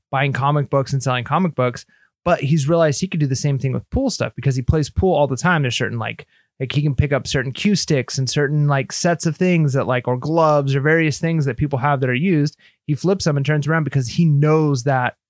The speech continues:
that field. He's in it. He goes to the bar every weekend and plays pool. And so, yeah, it's like, you can, you can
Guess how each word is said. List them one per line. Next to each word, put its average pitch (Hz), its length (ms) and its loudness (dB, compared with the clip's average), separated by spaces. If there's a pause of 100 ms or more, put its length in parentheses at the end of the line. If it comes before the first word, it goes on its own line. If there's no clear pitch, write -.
that - 160 -12
field. 220 260 0
He's 113 240 -4
in 196 160 4
it. 101 80 -2
He 117 140 -6
goes 139 220 2
to - 40 -12
the 143 80 -2
bar 139 300 4
every 143 200 2
weekend 139 440 0
and 123 100 -2
plays 135 240 0
pool. 139 400 -4 (360)
And 156 160 2
so, 160 260 2
yeah, 175 160 4
it's 131 100 -4
like, 135 160 -10
you 196 140 0
can, 190 340 2 (420)
you 170 160 4
can 185 300 0